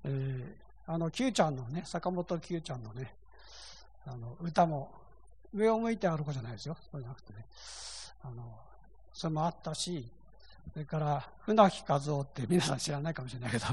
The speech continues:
<laughs> えー、高校三年生じゃないと思いましたけど、そうじゃなくてね、えー、あったんですよ。それは他にもあったんですよ。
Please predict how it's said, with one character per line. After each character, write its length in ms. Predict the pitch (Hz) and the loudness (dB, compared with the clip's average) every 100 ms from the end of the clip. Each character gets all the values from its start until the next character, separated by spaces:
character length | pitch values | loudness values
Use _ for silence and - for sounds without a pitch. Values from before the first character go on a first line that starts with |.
| - - - - 160 120 | -2 -2 -2 0 2 4
<laughs> 640 | 214 151 - - - - | 6 4 2 -10 -10 -6
え 220 | 147 156 170 | 0 2 6
ー、 20 | |
高 180 | 202 214 | 8 10
校 160 | 226 | 10
三 160 | 226 220 | 10 8
年 100 | 233 | 6
生 120 | 220 | 2
じ 60 | 151 | 0
ゃ 20 | |
な 120 | 143 | 0
い 40 | 151 | 0
と 80 | |
思 120 | 131 139 | -2 0
い 40 | |
ま 80 | 139 | 0
し 60 | |
た 100 | 151 | 0
け 60 | 127 | 0
ど、 80 | 104 113 | 0 -2
そ 380 | - - - 190 | -4 -6 -2 0
う 20 | |
じ 60 | 180 | 2
ゃ 40 | |
な 80 | 165 | 0
く 60 | - | -2
て 100 | 127 | -4
ね、 180 | 135 - - - - - | -4 -6 -12 -14 -10 -4
え 80 | 175 | 6
ー、 120 | 226 | 10
あ 60 | |
っ 20 | 269 | 12
た 100 | 208 | 10
ん 40 | |
で 60 | 147 | 6
す 80 | |
よ。 100 | 143 | 0
そ 80 | 151 | 4
れ 60 | 208 | 6
は 60 | |
他 220 | 180 226 294 | 8 10 10
に 80 | |
も 100 | 294 | 12
あ 40 | 202 | 8
っ 40 | |
た 100 | 190 | 6
ん 60 | 131 | 0
で 40 | |
す 60 | 117 | -4
よ。 140 | - | -10